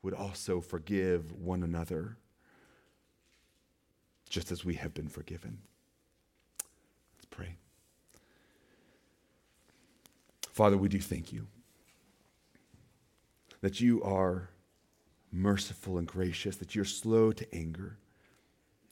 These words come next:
you're abounding in steadfast love. We thank you that you forgive our sins. We thank you that you have paid the price for our sins. And we thank you that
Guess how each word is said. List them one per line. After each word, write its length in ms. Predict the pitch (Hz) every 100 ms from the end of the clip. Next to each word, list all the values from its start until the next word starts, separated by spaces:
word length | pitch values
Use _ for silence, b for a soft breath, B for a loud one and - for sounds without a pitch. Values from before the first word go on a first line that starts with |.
| -
you're 160 | 92
abounding 560 | 87 87 98 98 101 98
in 80 | 87
steadfast 580 | - 90 - 80 -
love. 260 | 92 87 92 - _ b b b b b b _ _ _ _ _ _ _ _ - - - _ _ _ -
We 80 | 95
thank 220 | 110 98
you 60 |
that 200 | 101 98
you 380 | 113 113 107 101 - - b b b b b _ _ _
forgive 320 | - 92 107
our 160 | 107 104
sins. 760 | - 120 110 110 113 107 - - b b b b b b b _
We 80 | -
thank 160 | 101
you 60 | 101
that 180 | 98 -
you 60 |
have 140 | 98 82
paid 300 | - 120 104
the 80 |
price 440 | 85 - 117 110 107
for 180 | - 117
our 180 | 107
sins. 680 | 101 - 107 101 92 95 - B B B B B B B B _ _ _ _ _ _ _ _ -
And 80 |
we 60 | 90
thank 220 | 85 95
you 80 | 98
that 260 | 87 80